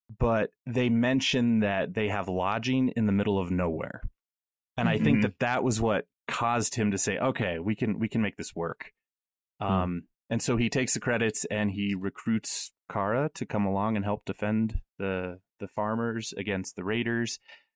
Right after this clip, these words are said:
Speaker 1: And I think his idea there would be to, to protect them, and then if it's in the middle of nowhere, surely they could coexist out there.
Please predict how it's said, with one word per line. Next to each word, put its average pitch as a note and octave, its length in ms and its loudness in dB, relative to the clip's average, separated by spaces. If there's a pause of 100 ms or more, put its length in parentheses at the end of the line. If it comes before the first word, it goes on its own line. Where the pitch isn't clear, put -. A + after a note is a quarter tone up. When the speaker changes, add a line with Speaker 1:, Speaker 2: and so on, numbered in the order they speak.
(260)
Speaker 1:
And A#2 140 -2
I A2 60 0
think A3+ 240 0
his C3+ 120 2
idea G#2 380 2
there F#2+ 160 2
would F#2 160 0
be F#2+ 180 0
to, F#2 340 -2
to - 180 -16
protect - 420 -2
them, A#2 300 4
and G2+ 180 0
then G2 140 0
if - 100 -6
it's - 180 -4
in G#2 60 0
the F#2+ 80 2
middle F#2 220 0
of E2+ 80 -6
nowhere, F#2+ 320 2
surely F#2 400 0
they E2+ 160 -2
could E2+ 240 -8 (560)
coexist F2+ 560 -4
out E2+ 280 -6
there. F2+ 280 -6